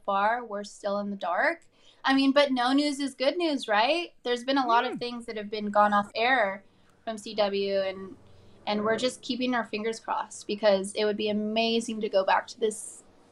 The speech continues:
Speaker 1: this project. I love everyone on it,
Speaker 2: Mm.
Speaker 1: and, and it's just a good show.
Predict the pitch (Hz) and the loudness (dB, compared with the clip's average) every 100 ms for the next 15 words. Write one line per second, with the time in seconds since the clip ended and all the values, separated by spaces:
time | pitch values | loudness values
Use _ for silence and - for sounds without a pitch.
0 | _ 226 226 - - - 233 233 214 214 | _ 2 2 -4 -14 -4 4 4 8 6
1 | 208 208 - - _ _ - 220 233 214 | 6 0 -16 -16 _ _ -2 4 4 4
2 | 208 208 196 196 190 202 190 196 185 180 | 0 0 -2 -2 -2 -2 -4 -6 -8 -8
3 | 190 - _ _ _ _ _ _ 208 202 | -12 -16 _ _ _ _ _ _ -4 -2
4 | 202 285 285 330 262 269 - - 254 196 | -2 -6 -2 0 0 0 -2 6 8 8
5 | 180 | 4